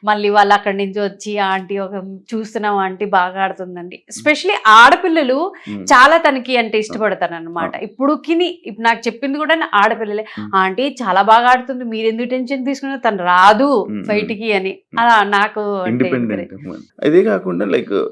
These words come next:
Speaker 2: థర్డ్ వీక్ లోనే భయపడ్డారు. Actually, ఆ, నైనిక బయటకు
Speaker 1: ఆ,
Speaker 2: వచ్చేస్తుందని
Speaker 1: చాలా.
Speaker 2: భయపడ్డారు. మీకు, మీరు కూడా చాలా ఇబ్బంది పడ్డారని నేను విన్నాను. ఏంటి అది, ఎందుకు అంత భయ-, భయం వేసింది మీకు?
Speaker 1: చెప్పనా?
Speaker 2: మ్మ్.
Speaker 1: ట్రూ రీజన్ is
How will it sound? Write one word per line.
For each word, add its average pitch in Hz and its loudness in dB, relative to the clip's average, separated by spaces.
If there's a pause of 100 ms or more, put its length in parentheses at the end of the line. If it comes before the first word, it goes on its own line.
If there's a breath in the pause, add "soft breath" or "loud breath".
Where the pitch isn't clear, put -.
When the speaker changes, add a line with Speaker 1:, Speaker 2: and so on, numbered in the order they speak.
Speaker 2:
థర్డ్ 165 6
వీక్ 175 0
లోనే 170 -4
భయపడ్డారు. 139 0 (220)
Actually, 98 -6
ఆ, 87 -6 (280)
నైనిక 107 -4
బయటకు 98 -4
Speaker 1:
ఆ, - -4
Speaker 2:
వచ్చేస్తుందని 196 -2
Speaker 1:
చాలా. 175 -6
Speaker 2:
భయపడ్డారు. 90 -6
మీకు, 101 -10
మీరు 107 -4
కూడా 113 0
చాలా 95 2
ఇబ్బంది 107 -2
పడ్డారని 98 -4
నేను 98 -10
విన్నాను. 90 -10 (300 soft breath)
ఏంటి 113 -6
అది, 110 -6
ఎందుకు 113 -8
అంత 98 -8
భయ-, 95 -2
భయం 98 -4
వేసింది 95 -12
మీకు? 90 -16 (160)
Speaker 1:
చెప్పనా? 226 -12 (380)
Speaker 2:
మ్మ్. 101 -12
Speaker 1:
ట్రూ 285 -4
రీజన్ 277 2
is 277 -4